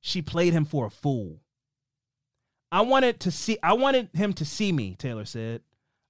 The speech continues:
"I wanted him to know it was me." On December nineteenth, two thousand nineteen, Khalil Wheeler Weaver was found guilty of eleven felonies, including murder, attempted murder, kidnapping, and aggravated arson.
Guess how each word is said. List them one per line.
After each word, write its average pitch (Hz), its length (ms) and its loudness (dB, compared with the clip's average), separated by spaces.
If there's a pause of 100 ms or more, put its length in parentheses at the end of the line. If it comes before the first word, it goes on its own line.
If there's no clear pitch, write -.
"I 160 100 0
wanted 220 320 6
him 202 140 4
to 175 120 0
know 156 220 4
it 143 80 0
was 113 160 -6
me." 113 260 -6 (1600)
On 160 120 0
December 254 400 2
nineteenth, 233 540 0
two 226 140 -4
thousand 190 380 2
nineteen, 170 600 -2 (280)
Khalil 196 460 0
Wheeler 185 300 0
Weaver 156 300 -2
was 135 200 -6
found 131 320 -2
guilty 165 380 -4
of 131 100 -4
eleven 143 380 -4
felonies, 123 500 -6
including 123 480 -8
murder, 120 400 -4 (260)
attempted 196 460 -4
murder, 190 420 -4 (280)
kidnapping, 185 800 -2
and 131 140 -8
aggravated 147 520 -2
arson. 120 500 -8